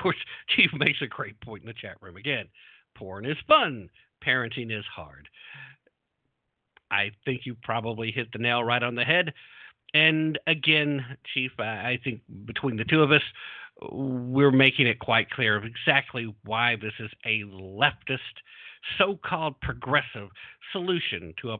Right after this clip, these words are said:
problem that they've identified. 'Cause remember, the problem here obviously isn't that there's pornographic material. The problem here isn't that children are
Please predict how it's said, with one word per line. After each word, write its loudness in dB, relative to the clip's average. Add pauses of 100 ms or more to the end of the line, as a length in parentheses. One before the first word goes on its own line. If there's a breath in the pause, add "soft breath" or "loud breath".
(100)
problem -4
that -14
they've -12
identified. -14 (640 loud breath)
'Cause 2
remember, 2 (240 loud breath)
the 2
problem 0
here -2
obviously 0
isn't 0
that -4
there's 2 (100)
pornographic 2
material. -10
The -6
problem 2
here 2
isn't -2 (380 loud breath)
that 2 (260 loud breath)
children 0 (260 loud breath)
are 2